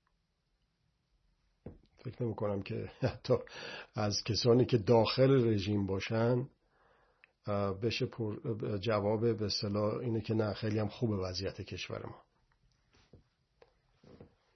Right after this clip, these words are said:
خب حالا واسه اینه که این وضعیت کشور ما خوب بشه چه کار می‌شه کرد؟ ببینیم چه گزینه‌هایی هست.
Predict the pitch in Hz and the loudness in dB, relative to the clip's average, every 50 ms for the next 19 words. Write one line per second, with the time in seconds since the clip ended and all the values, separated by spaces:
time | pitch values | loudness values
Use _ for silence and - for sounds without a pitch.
0 | _ _ _ _ _ _ _ _ _ _ _ _ _ _ _ _ _ _ _ _ | _ _ _ _ _ _ _ _ _ _ _ _ _ _ _ _ _ _ _ _
1 | - - 151 143 139 - 139 139 131 139 147 156 147 139 123 - - 139 143 156 | 4 6 6 6 6 6 6 8 10 10 10 10 8 6 6 6 6 6 8 8
2 | 160 156 - - 165 160 151 151 151 143 135 123 123 113 113 123 120 113 - 123 | 8 6 6 4 2 2 4 4 4 4 4 4 2 2 2 2 2 2 0 -4
3 | 113 - 123 110 - - 127 117 117 120 117 117 110 - - - 127 117 101 95 | -2 -2 -2 -2 -2 -2 0 2 2 4 4 2 0 -2 -4 -2 -2 -2 -2 -2
4 | 113 110 104 - - 147 135 - 135 - - 139 135 131 117 98 90 - - 87 | -4 -2 -2 0 0 0 0 0 -2 2 6 6 8 8 6 4 -2 -8 -8 -10
5 | - - 85 - - - - - _ _ _ _ _ _ - - 113 110 120 117 | -10 -12 -12 -14 -16 -20 -20 -20 _ _ _ _ _ _ -8 -6 -2 0 0 0
6 | 113 - - 131 110 101 110 110 98 95 104 98 98 95 104 101 98 92 - - | -2 -2 -4 -4 -4 -2 -2 -2 -2 -2 -2 -2 -2 -2 0 -2 -2 -2 -6 -8
7 | - - - - - - | -8 -8 -10 -10 -10 -14